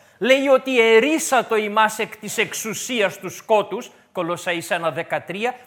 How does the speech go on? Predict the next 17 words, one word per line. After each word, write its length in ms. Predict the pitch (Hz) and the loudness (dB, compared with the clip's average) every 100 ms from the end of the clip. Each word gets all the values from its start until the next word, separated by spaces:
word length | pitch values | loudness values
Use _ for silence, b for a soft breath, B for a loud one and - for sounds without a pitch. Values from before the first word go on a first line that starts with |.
| B | B
"και 140 | - 269 | 2 2
μετέστησεν 1040 | 247 233 - 311 294 - 190 165 214 247 - - | 4 0 2 0 0 -6 -10 -6 -4 -4 -6 -10
εις 200 | 254 - | -8 -6
την 220 | 247 226 | -6 -2
βασιλείαν 720 | 226 220 233 226 285 285 277 | -2 -2 -6 -6 -2 -2 -4
του 120 | 254 | -6
Υιού 240 | 247 269 277 | -4 -4 -4
της 200 | 262 269 | -6 -4
αγάπης 500 | 254 277 285 277 - | 0 0 -2 -6 -6
αυτού". 420 | 277 - 269 143 - _ _ _ _ _ _ _ _ _ _ _ _ _ - | -6 -6 -10 -10 -16 _ _ _ _ _ _ _ _ _ _ _ _ _ 0
Επομένως, 840 | 226 240 269 330 285 214 - - - _ _ _ _ _ | 2 2 2 2 2 0 -4 -8 -20 _ _ _ _ _
για 260 | 185 247 233 | -2 2 4
να 140 | 220 | 4
πάρει 400 | 220 302 320 320 | 4 6 6 6
ο 120 | 311 | 6
εχθρός 520 | 269 - - 277 262 | 6 6 4 4 4
εξουσία 1040 | 269 247 - - 233 - 320 330 220 135 - | 2 -2 -4 -8 -6 -6 -2 2 4 2 0